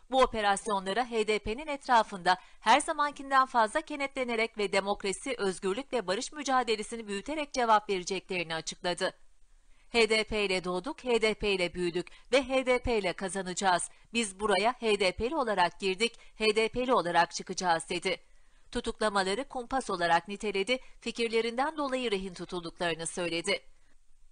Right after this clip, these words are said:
Demokratik Bölgeler Partisi eski eş genel başkanı Sebahat Tuncel de H D P'ye dönük dört Kasım siyasi darbenin yıl dönümü olduğunu anımsattı. Adliyede dayanışmadan gözaltına alınarak dayanışmadan tutuklandım dedi.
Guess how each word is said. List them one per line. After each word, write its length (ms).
Demokratik 600
Bölgeler 460
Partisi 500
eski 300
eş 140
genel 340
başkanı 380
Sebahat 460
Tuncel 460
de 120
H 200
D 120
P'ye 320
dönük 300
dört 220
Kasım 300
siyasi 540
darbenin 460
yıl 180
dönümü 260
olduğunu 380
anımsattı. 720
Adliyede 540
dayanışmadan 680
gözaltına 600
alınarak 420
dayanışmadan 680
tutuklandım 680
dedi. 320